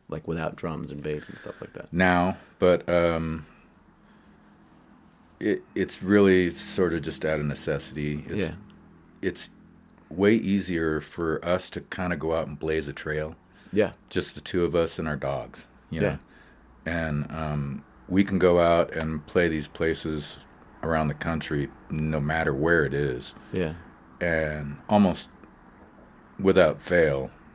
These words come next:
Speaker 2: the venue will say, "Well, you know, when can we hear the band?"
Speaker 1: Mm.
Speaker 2: So
Speaker 1: Oh, then you come back.
Speaker 2: then we can
Speaker 1: You're
Speaker 2: come
Speaker 1: like,
Speaker 2: back.
Speaker 1: "Well, when you pay me twice as much,
Speaker 2: Or,
Speaker 1: that's when you
Speaker 2: or,
Speaker 1: can
Speaker 2: yeah,
Speaker 1: <laughs> hear the band."
Speaker 2: or whatever. I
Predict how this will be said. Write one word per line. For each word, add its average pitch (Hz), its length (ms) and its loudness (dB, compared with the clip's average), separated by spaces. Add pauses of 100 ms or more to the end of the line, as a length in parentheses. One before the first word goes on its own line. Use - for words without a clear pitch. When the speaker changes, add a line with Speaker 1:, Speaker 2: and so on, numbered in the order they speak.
(560)
Speaker 2:
the 80 80 -2
venue 78 300 0
will 69 100 -4
say, 71 280 -8 (380)
"Well, 85 320 -4 (480)
you 69 80 -12
know, 71 220 -10 (560)
when 95 160 -2
can 95 140 -4
we 87 100 -2
hear 92 120 2
the 73 100 -6
band?" 73 460 -6 (240)
Speaker 1:
Mm. 95 340 -10 (180)
Speaker 2:
So 76 360 -10 (160)
Speaker 1:
Oh, 98 100 -6
then 90 140 -8
you 78 60 -12
come 76 160 -14
back. 82 360 -12
Speaker 2:
then 87 100 -8
we 78 80 -10
can 71 80 -14
Speaker 1:
You're 67 80 -12
Speaker 2:
come 78 80 -6
Speaker 1:
like, 76 100 -10
Speaker 2:
back. 65 180 -16
Speaker 1:
"Well, 90 200 -6
when 90 180 -8
you 80 80 -10
pay 80 160 -12
me 82 120 -8
twice - 360 -16
as - 100 -20
much, 92 240 -12
Speaker 2:
Or, - 60 -4
Speaker 1:
that's 135 220 2
when 120 80 6
you 113 60 6
Speaker 2:
or, 104 180 4
Speaker 1:
can 110 80 0
Speaker 2:
yeah, 107 280 6
Speaker 1:
<laughs> - 20 -
hear - 80 2
the - 120 -8
band." - 160 -6
Speaker 2:
or 135 200 4
whatever. 95 520 2
I 73 60 -6